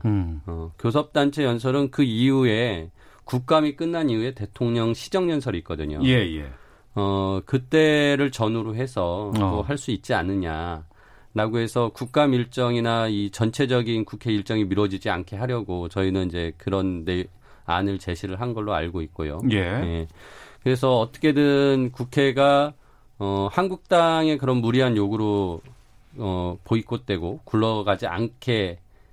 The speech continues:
Speaker 2: 하는 것을 막기 위해서 저희 나름대로, 어, 바른미래당은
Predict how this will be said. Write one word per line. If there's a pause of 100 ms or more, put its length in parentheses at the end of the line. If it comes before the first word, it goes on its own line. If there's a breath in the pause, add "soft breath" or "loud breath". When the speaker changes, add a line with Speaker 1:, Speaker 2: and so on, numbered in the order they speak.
(260)
Speaker 2:
하는
것을
막기
위해서
저희
나름대로,
어,
바른미래당은